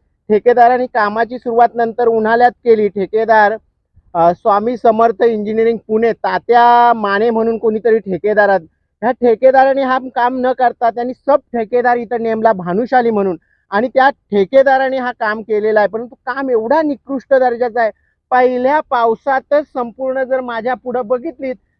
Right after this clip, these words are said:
त्या बंदिस्ती पूर्णपणे घसरलेली आहे खालच्या बाजूला. ह्याचं कारण काय, तर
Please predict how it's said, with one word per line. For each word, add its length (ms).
त्या 140
बंदिस्ती 720
पूर्णपणे 720
घसरलेली 600
आहे 220
खालच्या 360
बाजूला. 320
ह्याचं 240
कारण 500
काय, 280
तर 360